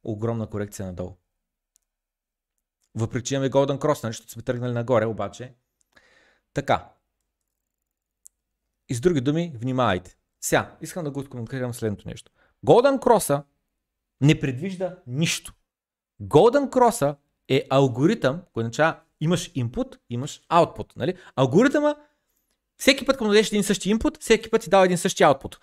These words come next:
Промениш ли input-а, излиза и друг output-а. Кога има Golden Cross, просто зависи от това каква е била цената последните двеста дена. Това е, последните двеста кендала. Нищо повече. Нищо повече. Не определя, имаше Golden Cross, нямаше Golden Cross.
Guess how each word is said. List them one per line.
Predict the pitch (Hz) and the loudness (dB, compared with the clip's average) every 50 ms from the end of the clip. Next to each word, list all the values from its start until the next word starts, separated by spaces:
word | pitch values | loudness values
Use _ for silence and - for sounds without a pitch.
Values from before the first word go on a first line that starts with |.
| - _ | -16 _
Промениш | - 165 175 196 240 277 - - | 0 2 4 4 4 2 2 2
ли | 175 175 | 0 0
input-а, | 180 - 226 - 285 294 | 0 -4 -4 -2 -2 -2
излиза | 262 196 180 185 202 208 208 | -2 -4 -4 -2 0 0 0
и | 202 180 - - 170 | 0 -2 -4 -6 -4
друг | 147 185 165 - | -2 -2 0 2
output-а. | 160 135 113 - - 98 - 90 82 _ _ _ _ _ | 2 2 2 0 -4 -10 -10 -10 -10 _ _ _ _ _
Кога | - - 131 226 269 | -6 0 2 4 4
има | 277 262 | 4 2
Golden | 226 185 202 180 160 151 147 | 2 2 2 2 2 0 -2
Cross, | 147 202 247 247 - - _ _ _ _ _ - | -2 -2 -2 -2 -2 -8 _ _ _ _ _ 0
просто | 180 196 233 233 233 - 247 | 2 2 2 2 0 -6 -2
зависи | 226 254 233 220 233 - - 233 220 _ _ - | -2 0 0 0 -4 -6 -8 -12 -14 _ _ -6
от | - 151 151 | -6 -6 -4
това | - - 175 190 185 185 - _ _ | 0 0 0 0 0 -4 -12 _ _
каква | - 120 - - 170 190 202 | -18 -10 -2 0 0 0 0
е | 196 | -2
била | 165 165 165 170 180 | -2 -2 0 -2 -2
цената | 175 - 170 160 156 156 165 156 _ _ _ _ | -2 -4 -4 -4 -4 -4 -6 -10 _ _ _ _
последните | - - - 156 160 160 160 131 | -10 -4 -2 -2 -2 -2 -4 -2
двеста | 113 135 131 131 - 104 | 0 0 0 0 -2 -6
дена. | 98 107 104 90 82 87 - _ _ _ | -2 -2 -2 -4 -4 -10 -14 _ _ _
Това | - 135 104 | -2 -2 -2
е, | 87 85 | -2 -4
последните | - - 143 139 120 | -6 -6 -6 -6 -4
двеста | 117 127 123 - - | -6 -6 -6 -6 -10
кендала. | - 110 98 90 - 104 117 | -10 -10 -10 -10 -12 -8 -4
Нищо | 170 220 220 - 247 185 | -2 -2 -2 -4 -6 -2
повече. | - 160 117 98 - - _ - | 0 0 0 0 -2 -10 _ -10
Нищо | 135 170 247 302 294 - - - - 254 254 - | -8 -6 -4 -4 -4 -6 -8 -6 -8 -6 -2 0
повече. | 240 226 220 208 196 202 - - 143 117 _ _ _ - | 0 0 2 0 -2 -4 -4 -6 -6 -6 _ _ _ -8
Не | 147 165 202 | -4 -2 -2
определя, | 214 214 - 208 196 170 175 165 165 165 165 _ _ - | -2 -2 -2 -4 -2 -2 -2 -4 -4 -4 -8 _ _ -4
имаше | 170 170 202 - 185 156 | -2 -2 0 -2 -4 -2
Golden | 151 156 156 151 139 | -2 -2 -2 -2 -4
Cross, | 135 165 196 190 - | -6 -6 -8 -8 -8
нямаше | - 110 107 - 98 | -10 -10 -10 -10 -10
Golden | 92 98 95 - 123 | -10 -8 -8 -10 -12
Cross. | - - - - - | -14 -18 -20 -20 -20